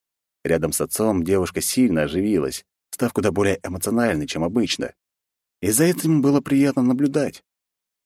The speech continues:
Лишь спустя пару часов я покинул этот гостеприимный дом, чтобы направиться к офису «Золотой молнии». Сая же даже возмущаться не стала тем, что она не поучаствовала в разговоре. Обиды я от неё не чувствовал. Понимала, что это было что-то личное,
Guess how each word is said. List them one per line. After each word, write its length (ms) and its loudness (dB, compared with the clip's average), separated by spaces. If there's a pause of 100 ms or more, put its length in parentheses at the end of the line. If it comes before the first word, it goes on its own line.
(100)
Лишь 160 -2
спустя 380 0
пару 180 0
часов 440 -2
я 160 2
покинул 500 0
этот 260 -4
гостеприимный 680 -2
дом, 380 0 (240)
чтобы 260 2
направиться 560 2
к 60 -6
офису 400 0
«Золотой 400 0
молнии». 560 -4 (760)
Сая 320 2
же 140 0
даже 260 2
возмущаться 580 2
не 100 0
стала 300 0
тем, 260 0
что 200 -2
она 200 2
не 100 0
поучаствовала 680 0
в 60 -4
разговоре. 560 0 (640)
Обиды 440 2
я 140 2
от 100 -4
неё 180 4
не 140 0
чувствовал. 580 -6 (520)
Понимала, 480 2
что 200 -4
это 120 -2
было 220 -2
что-то 260 -6
личное, 580 -2